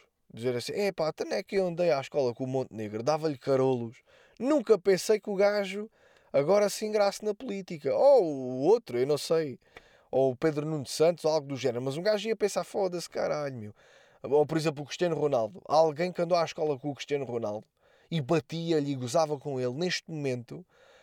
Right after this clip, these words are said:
olha e pensa, "Foda-se, que anda palhaço, meu." Eu, aquele, eu, a-, àquele dava-lhe carolos. E fica só por aqui, não é? Normalmente, quem, quem faz bullying é raro reconhecer,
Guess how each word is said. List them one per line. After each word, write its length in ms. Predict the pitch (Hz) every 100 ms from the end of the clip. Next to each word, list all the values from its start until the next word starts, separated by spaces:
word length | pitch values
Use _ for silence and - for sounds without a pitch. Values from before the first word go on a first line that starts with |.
| _ _ -
olha 240 | 208 226
e 40 |
pensa, 320 | 208 208 185 180
"Foda-se, 460 | - 208 185 170
que 60 | 185
anda 180 | 180 175
palhaço, 640 | 170 160 151 147 - -
meu." 180 | 98 95 _ -
Eu, 340 | 139 151 180 185
aquele, 420 | - 208 208 180
eu, 100 | 196
a-, 360 | 190 180 165 175
àquele 220 | - 208
dava-lhe 340 | 196 196 202
carolos. 580 | 185 208 196 185 170 151 _ _ _ _ _ _ _ -
E 80 | -
fica 260 | 240 226
só 140 | 208 233
por 180 | 208 185
aqui, 280 | 147 175
não 120 | 123 104
é? 120 | 113 _ _ _ _ _ _ _
Normalmente, 580 | - 123 139 139 151 143 _ - 185 _ _ _ _ _ _ _ _
quem, 460 | - 160 151 135 120
quem 320 | - 147 135
faz 360 | 120 - 143 120
bullying 480 | 117 139 139 147 147 _ _ _ _ _ _ _ _ _ -
é 220 | 143 147
raro 420 | 131 151 156 139
reconhecer, 920 | 127 - 156 139 - 143 139 131 127